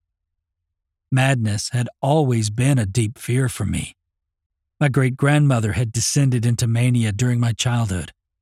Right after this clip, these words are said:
Vivid memories of her cackle carrying through the halls, sharp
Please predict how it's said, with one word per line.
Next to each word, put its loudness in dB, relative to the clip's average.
Vivid 2
memories 2
of 0
her -2
cackle -2
carrying 0
through -2
the -2
halls, -2
sharp 0